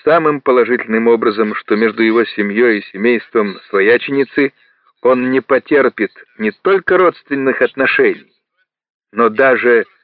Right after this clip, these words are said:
простого знакомства, и что ни их нога не будет у него в доме,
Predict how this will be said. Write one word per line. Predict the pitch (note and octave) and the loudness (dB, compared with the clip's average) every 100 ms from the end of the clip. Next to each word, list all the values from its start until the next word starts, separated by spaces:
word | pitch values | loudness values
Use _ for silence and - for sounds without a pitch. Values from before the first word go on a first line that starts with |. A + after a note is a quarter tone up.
| _ _ | _ _
простого | A#2 A2+ - C#3+ A#2+ | -2 -2 -2 0 0
знакомства, | G#2+ A2+ - D3 G#2 _ - - _ _ _ _ _ _ _ _ _ _ | -2 -6 0 0 -2 _ -20 -20 _ _ _ _ _ _ _ _ _ _
и | B2 | -4
что | A#2+ - - B2+ A#2+ - _ _ _ _ | -2 -2 0 2 2 0 _ _ _ _
ни | A#2 A2 A2 | -4 -2 -4
их | - | -6
нога | A#2 A#2+ G#2+ A#2+ | -4 -2 2 0
не | A#2+ A#2+ | 0 -2
будет | A#2+ A#2 A#2 - | -2 -2 -4 -6
у | |
него | A#2 A2+ A#2 | -2 2 0
в | G#2+ | 2
доме, | A#2+ A2 A2 | 0 0 -4